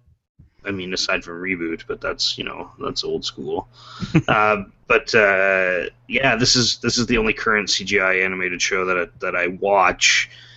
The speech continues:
Speaker 1: Um, the one thing that I think looked kinda terrible, the Wookiees were very crappily animated.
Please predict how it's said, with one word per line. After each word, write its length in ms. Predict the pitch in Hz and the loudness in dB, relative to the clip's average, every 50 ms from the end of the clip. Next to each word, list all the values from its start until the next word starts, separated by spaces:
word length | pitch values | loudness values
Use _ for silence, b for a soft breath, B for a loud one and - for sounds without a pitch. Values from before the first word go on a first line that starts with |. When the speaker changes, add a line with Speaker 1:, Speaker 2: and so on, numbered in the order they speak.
| B B - | B B -6
Speaker 1:
Um, 720 | - 101 98 92 92 92 92 90 87 87 87 87 85 87 - _ _ _ _ _ _ _ _ _ _ _ _ _ _ _ _ _ _ _ _ _ _ _ _ _ _ _ _ _ _ - - - | -2 0 2 2 2 2 2 0 -2 -2 -4 -4 -6 -10 -16 _ _ _ _ _ _ _ _ _ _ _ _ _ _ _ _ _ _ _ _ _ _ _ _ _ _ _ _ _ _ -20 -20 -12
the 140 | - - 202 | -8 -6 -2
one 600 | 196 117 139 160 285 277 277 202 165 151 147 - - - | 0 2 2 2 2 2 2 0 0 -2 -10 -16 -20 -12
thing 320 | - - 123 113 107 104 101 | -4 -2 0 2 2 4 4
that 120 | 104 98 | 4 4
I 80 | 98 95 | 2 2
think 340 | - - 104 98 87 - - | 0 -2 -6 -6 -6 -4 -4
looked 260 | 98 92 - - - | -4 -4 -4 -6 -6
kinda 280 | - 101 95 90 90 | -2 -2 0 0 0
terrible, 340 | - - 101 95 95 92 87 80 | -2 0 2 2 2 2 0 -4
the 220 | - - 95 92 | -4 -4 -2 2
Wookiees 460 | 95 104 107 104 - 92 87 85 82 | 4 4 4 4 2 -6 -4 -4 -4
were 120 | 90 90 85 | -4 -4 -2
very 480 | 87 87 85 85 85 85 87 85 - _ - | -2 0 0 0 0 0 -2 -4 -8 _ -12
crappily 640 | - - - 92 85 82 - 92 90 87 87 87 87 | -8 -4 0 0 0 0 0 -2 -2 0 0 0 0
animated. 600 | 87 87 87 85 82 85 85 87 85 85 85 | 0 0 -2 -2 0 0 2 2 0 0 0